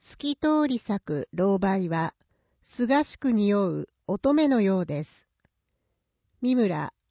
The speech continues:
倉持和恵。止めるすべ、なきまま巡る霜月よ。落ち葉を濡らし、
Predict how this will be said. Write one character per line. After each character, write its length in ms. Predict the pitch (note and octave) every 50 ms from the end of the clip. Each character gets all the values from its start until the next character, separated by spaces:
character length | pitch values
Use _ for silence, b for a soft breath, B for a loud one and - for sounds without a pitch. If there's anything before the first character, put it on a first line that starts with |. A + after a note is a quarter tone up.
| _ _ _ _ _ _ _ _ _ -
倉 260 | - A#3+ C4+ C#4+ D4+
持 300 | D4 C#4+ B3 - - - -
和 100 | G3 F#3+
恵。 440 | D#3+ F#3+ F#3 F#3 F3+ E3 D#3 - _ _ _ _ _ _ _ _ _ _ _ _ _ _ _ _ _ _ _ _ _ _ _ _ _ _ _ _ _ _ _ _ _ _ _ _ _ _ _ -
止 100 | A#3+ A#3+
め 160 | C4 C#4 C#4
る 100 | C#4+ C#4
す 260 | - - - B3+ B3
べ、 300 | G#3+ A3+ A3+ A3 G#3 - _ _ _ _ _ _ _ _ -
な 180 | A3+ B3 C#4+ D4+
き 140 | - D#4+ D4+
ま 160 | C#4 B3+ A#3
ま 120 | A3 G#3
巡 320 | G3 G3 G3 F#3 F3+ G3 G3
る 280 | F#3 F#3+ F#3+ F3+ - _ _ -
霜 380 | - - - A3+ A#3+ B3 B3+
月 320 | - - - - - F3+ D#3+
よ。 240 | D3 C#3 C#3 - - _ _ _ _ _ _ _ _ _ _ _ _ _ _ _
落 180 | - A#3+ C#4 -
ち 120 | - E4
葉 240 | D4 D4 C4+ B3 A3+
を 40 | G#3
濡 140 | F#3+ F#3 F#3
ら 160 | F3+ F#3 F#3+
し、 380 | - - - F3 F3 F3+ -